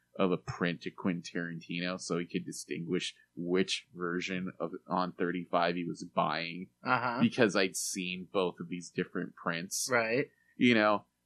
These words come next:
Speaker 1: but then I think about, like, oh, well, you know, versus, like, how last week I was talking about, like,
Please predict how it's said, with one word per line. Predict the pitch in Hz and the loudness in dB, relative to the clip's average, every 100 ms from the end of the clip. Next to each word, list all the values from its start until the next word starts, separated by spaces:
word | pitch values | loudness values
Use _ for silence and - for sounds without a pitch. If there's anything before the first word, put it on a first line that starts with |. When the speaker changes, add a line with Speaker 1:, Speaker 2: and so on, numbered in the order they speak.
| _ | _
Speaker 1:
but | 131 - | 6 8
then | 139 135 | 8 8
I | 117 - 117 | 4 0 -4
think | 120 107 | -2 0
about, | 107 98 92 - | 4 6 6 6
like, | 120 110 _ _ | 4 4 _ _
oh, | 151 131 95 | 8 10 8
well, | 98 104 101 - | 2 0 0 0
you | 104 101 | -2 0
know, | 95 87 | 0 0
versus, | 110 101 - 101 92 92 - | 2 2 2 0 0 0 -2
like, | 90 87 - - | 0 -2 -6 0
how | 98 90 | 2 6
last | 95 95 - | 6 6 2
week | 92 | -2
I | |
was | 85 - | -2 2
talking | 87 85 | 0 2
about, | 90 82 | -2 -2
like, | 87 | -4